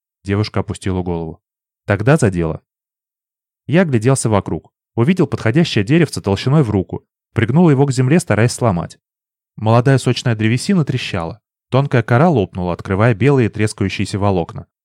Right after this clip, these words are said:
Они гнулись, но не рвались. Несколько раз наклонив дерево в разные стороны, я попытался перекрутить его, чтобы волокна лопнули. «Погоди, умник!» В руке Ричи сверкнул тонкий клинок. Я инстинктивно отскочил в сторону, вскинул руки, защищаясь.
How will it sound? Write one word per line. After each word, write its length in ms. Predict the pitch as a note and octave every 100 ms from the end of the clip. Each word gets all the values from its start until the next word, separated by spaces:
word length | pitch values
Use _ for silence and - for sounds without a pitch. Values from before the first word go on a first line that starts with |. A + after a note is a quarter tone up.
| _
Они 220 | G2 A2
гнулись, 380 | A#2 F3+ D#3+ -
но 80 | A2+
не 100 | D3
рвались. 460 | C#3+ D3+ E2+ - _ _ _ _ _ _
Несколько 400 | A#2 C3+ B2+ -
раз 180 | C3+ C3
наклонив 380 | C3 B2+ C3 B2
дерево 300 | A#2+ A#2+ A#2+
в 60 |
разные 320 | A#2 A#2+ A2 A2
стороны, 300 | E3+ F#3 G#2
я 140 | B2+
попытался 520 | - B2+ - D#3 -
перекрутить 640 | G2+ A#2+ - F#3 - F#2 F2
его, 180 | F2
чтобы 260 | E2 - F2
волокна 400 | F#2 F#2+ B2+ A#2
лопнули. 460 | G#2+ F2+ F2 E2 - _ _ _ _ _ _
«Погоди, 380 | - G#2 C3 C#3+
умник!» 460 | A2+ C3+ G2 D#2+ - _ _ -
В 120 | F#2+
руке 240 | G2 -
Ричи 340 | F#2+ F#2+ - E3+
сверкнул 400 | - - B2 B2+
тонкий 300 | A2+ A2 G2+
клинок. 460 | G2 G2+ D#2 - _ _ _
Я 160 | F2 B2
инстинктивно 600 | D#3 - A2 - C3+ A#2+
отскочил 380 | F#2+ - - A2+
в 60 |
сторону, 460 | - C3+ G#2+ F2 F2 _ _
вскинул 380 | - B2 A2+ G#2
руки, 220 | D3 A#2
защищаясь. 640 | G#2 - - G2+ D#2 D#2+